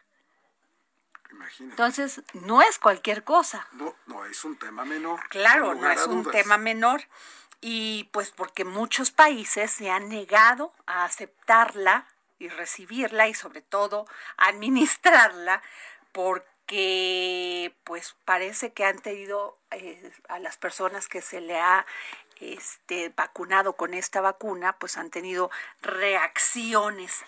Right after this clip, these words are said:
Speaker 2: a ella. Entonces, pero a mí lo que me llamó la atención es cómo mi Hugo ya da instrucciones para allá y para acá.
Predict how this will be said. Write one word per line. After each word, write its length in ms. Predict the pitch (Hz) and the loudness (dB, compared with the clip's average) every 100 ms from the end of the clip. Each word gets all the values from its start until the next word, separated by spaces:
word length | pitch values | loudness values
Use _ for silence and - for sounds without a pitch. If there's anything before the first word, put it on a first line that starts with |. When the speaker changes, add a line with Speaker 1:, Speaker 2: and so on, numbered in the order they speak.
| - | -4
Speaker 2:
a 120 | 170 | -4
ella. 440 | 185 196 190 - - - - _ | -4 -8 -6 -6 -6 -12 -20 _
Entonces, 600 | 226 226 240 240 240 - - - - | -8 -6 0 2 2 0 -6 -14 0
pero 180 | 233 233 | 6 6
a 40 | |
mí 120 | 277 | 6
lo 160 | 349 381 | 4 4
que 100 | 262 | 2
me 240 | 240 214 | -2 -6
llamó 640 | 202 208 220 240 262 254 - _ | 2 2 2 -2 -2 -4 -8 _
la 360 | 208 202 196 | -8 6 8
atención 920 | 190 - 190 180 185 - 208 196 196 196 - | 8 4 -6 -6 -6 -6 -4 0 0 -2 -8
es 380 | 202 190 - - | -4 -2 -2 -4
cómo 240 | - 269 285 | -4 2 2
mi 220 | 233 226 | 0 -2
Hugo 400 | 262 247 175 165 - - - - - _ _ _ _ _ - | -2 -2 -4 -6 -10 -20 -20 -20 -20 _ _ _ _ _ -20
ya 240 | - 233 | 0 2
da 100 | 233 254 | 2 -2
instrucciones 840 | 254 - 202 - 240 247 254 254 | -6 -12 -12 -12 -10 -10 -10 -12
para 280 | - 185 180 | -6 -6 -4
allá 200 | 185 208 | -8 -10
y 80 | 220 | -12
para 300 | - 208 180 | -12 -12 -12
acá. 280 | - 202 | -10 -10